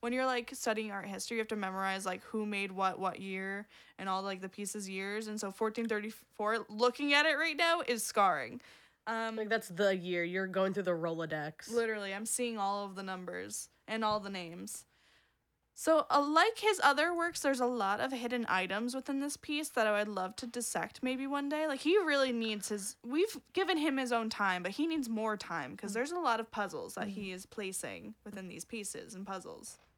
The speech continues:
Speaker 2: The sculptures in the background are going the fuck in.
Speaker 1: I know, right? There's something even with the hands of everyone in this piece or something like that. Something about
Speaker 2: Everyone is being freaky with their hands.
Speaker 1: And so there's a reason for it.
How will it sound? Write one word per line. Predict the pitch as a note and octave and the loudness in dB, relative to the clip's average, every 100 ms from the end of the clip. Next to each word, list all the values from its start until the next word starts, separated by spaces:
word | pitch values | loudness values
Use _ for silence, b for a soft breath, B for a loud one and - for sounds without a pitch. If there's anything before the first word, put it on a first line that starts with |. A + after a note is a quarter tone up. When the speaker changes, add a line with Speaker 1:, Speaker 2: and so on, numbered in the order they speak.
| G3 | -2
Speaker 2:
The | C#4+ | 0
sculptures | - - C4 - - C4 | 2 8 8 8 4 6
in | C4 | 6
the | G3+ | 8
background | F3+ A#3+ - G#3 F#3+ | 8 8 10 8 8
are | F3 | 4
going | E3+ F#3+ B3 | 4 4 4
the | G#3 | 2
fuck | - F#3 E3 - F#3 | 4 4 4 -2 0
in. | F#3+ G#3+ D#3+ - | 2 4 4 4
Speaker 1:
I | A#3+ B3+ | 4 4
know, | C4 F#4 C#4+ | 4 4 4
right? | A3 G#3+ C4 D4 - B B | 2 2 0 -2 -8 B B
There's | C#4 D4 | 0 2
something | F4 E4+ | 4 4
even | E4 E4+ | 2 2
with | E4+ C#4 | 2 4
the | A#3+ | 4
hands | - A3 A#3+ C4+ C4+ | 2 0 0 0 0
of | C#4 | 2
everyone | D4 D4+ D4+ D4+ | 2 2 0 0
in | D4+ | -2
this | D#4 - _ - | -4 -8 _ -12
piece | - D#4+ D#4 E4 | -6 -4 -2 -2
or | |
something | E4 D#4 D#4+ D#4+ | 0 -2 -2 -4
like | D#4 D#4 | -6 -4
that. | E4 D#4+ - | -2 -2 -4
Something | C4 B3+ B3+ | -6 -8 -6
about | A#3+ | 2
Speaker 2:
Everyone | A3 E4+ F#4 D4 | 4 6 6 6
is | A#3 G#3+ | 4 2
being | G3 F#3+ F#3 | 2 2 2
freaky | G3 F#3 F#3+ | -2 -2 -4
with | E3+ E3 | -4 -2
their | D#3+ | -2
hands. | D#3+ D3+ D3 C3 F3 - | -2 -2 -4 -4 -8 -2
Speaker 1:
And | B3+ C4+ A#3+ | 2 2 2
so | B3 | 2
there's | A3+ A#3+ A3+ | 4 4 4
a | |
reason | A3+ F4 F4 A#3 | 2 2 2 0
for | - F3+ | -2 -4
it. | E3+ | -4